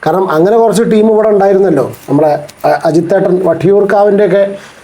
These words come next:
നേതൃത്വത്തിലുള്ള ആരെങ്കിലും ഇവനെയൊക്കെ പൂമാലട്ട് സ്വീകരിക്കും കൂടി ചെയ്യണം. അപ്പോഴേ അങ്ങോട്ട് നമുക്ക് അങ്ങോട്ട് തികയുള്ളൂ. കാരണം വെച്ചാൽ ഇനി ഇവിടുന്ന് അങ്ങോട്ട് പെൺമക്കളുള്ള മാതാപിതാക്കൾക്ക് ഇതിലേറെ കൂടുതൽ ഒരു സമ്മാനം കൊടുക്കാനില്ല. ഏ, അപ്പോൾ പൂമാലയും കൂടി റെഡിയാക്കാതെ പൂമാലട്ട് സ്വീകരിച്ചിട്ട്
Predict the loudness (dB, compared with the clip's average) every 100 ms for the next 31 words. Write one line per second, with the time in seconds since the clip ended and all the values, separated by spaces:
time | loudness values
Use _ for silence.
0 | -4 0 0 0 0 0 2 2 2 2
1 | 2 2 2 0 -2 -8 -2 0 2 0
2 | -2 0 2 2 0 0 0 -2 0 2
3 | 2 0 0 2 0 -2 -2 -4 -6 -12
4 | -8 -4 -2 0 2 2 2 0 0 0
5 | -2 -2 -2 0 0 -2 -6 -18 -20 -6
6 | -2 0 2 2 2 2 2 0 0 0
7 | 0 -2 -4 -14 -8 -2 2 2 0 0
8 | 2 2 0 2 2 2 0 0 -2 0
9 | 0 0 -2 0 2 2 0 -2 -2 0
10 | 0 0 0 0 -2 -6 -2 -2 0 0
11 | 0 0 0 0 0 0 -2 -6 -18 -12
12 | -4 -2 -2 -2 -2 0 0 2 2 2
13 | 2 2 2 2 0 0 0 0 2 0
14 | 0 0 -2 0 2 2 2 0 0 0
15 | 0